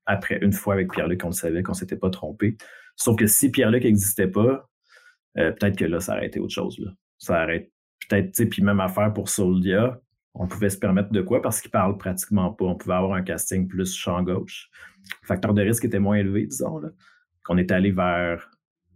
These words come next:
tu sais, c'est du métal, là, aussi, là, le, le, le, le, le, le hip-hop, là. C'est une game aussi. Tu sais, c'est la même chose un peu, le gangster rap avec le heavy metal, tu sais. Puis lui-même se définit comme le, le rapper le plus métal qu'il y a. Fait que ça, ça allait comme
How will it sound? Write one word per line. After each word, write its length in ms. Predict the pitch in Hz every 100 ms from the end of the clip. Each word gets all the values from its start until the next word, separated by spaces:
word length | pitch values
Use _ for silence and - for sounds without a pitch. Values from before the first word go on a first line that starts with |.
| 92 95 -
tu 80 |
sais, 0 |
c'est 140 | 110 110
du 100 | 104
métal, 440 | 117 117 127 143
là, 60 | 123
aussi, 280 | 131 - 143
là, 140 | 127
le, 160 | 117 98
le, 200 | 95 92
le, 140 | 95
le, 140 | 92 92
le, 540 | 95 95 92 90 107 - _
le 120 | 104 92
hip-hop, 340 | 92 110 110
là. 80 | 107 107
C'est 220 | - 92
une 160 | 90
game 300 | 90 98 104
aussi. 240 | 101 - 135
Tu 40 | -
sais, 60 | 113
c'est 60 |
la 80 | 92
même 140 | 95 92
chose 280 | 104 104
un 120 | 101 92
peu, 140 | 120
le 100 | 117
gangster 380 | 98 95 95 92
rap 220 | 92 110
avec 240 | 95 92 95
le 100 | 87
heavy 180 | 90 95
metal, 380 | 95 - - -
tu 40 |
sais. 80 | - - - - - - _ -
Puis 100 | 104
lui-même 280 | 104 107 113
se 100 | 107
définit 340 | 95 95 101
comme 180 | 104 95
le, 140 | 92
le 140 | 87 87
rapper 300 | 90 87 - 98
le 100 | 95
plus 160 | -
métal 400 | 92 90 90 98
qu'il 200 | 101 107
y 20 | 110
a. 80 |
Fait 180 | 123 107
que 80 | -
ça, 260 | - 87 104
ça 180 | - 85
allait 220 | 87 95
comme 420 | 95 90 90 95